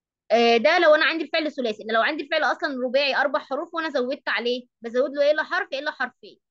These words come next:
زي مثلًا تدحرج، اصلها ايه؟ اهي دحرج، زودت لها انا ايه؟ حرف التاء في الاول. اطمئنان،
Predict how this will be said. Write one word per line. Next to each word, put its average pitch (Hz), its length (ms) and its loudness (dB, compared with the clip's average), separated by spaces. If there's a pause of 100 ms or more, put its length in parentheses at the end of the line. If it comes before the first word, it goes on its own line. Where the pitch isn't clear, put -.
(220)
زي 240 140 -4
مثلًا 302 420 -4
تدحرج، 240 440 -6 (100)
اصلها 277 280 -6
ايه؟ 247 260 -4 (1000)
اهي 220 240 -8 (280)
دحرج، 233 760 2 (2250)
زودت 233 320 2
لها 285 200 2
انا 262 120 -2
ايه؟ 240 280 -4 (360)
حرف 269 200 -4
التاء 277 280 -4
في 254 100 -14
الاول. 185 360 -4 (3500)
اطمئنان، 262 760 -4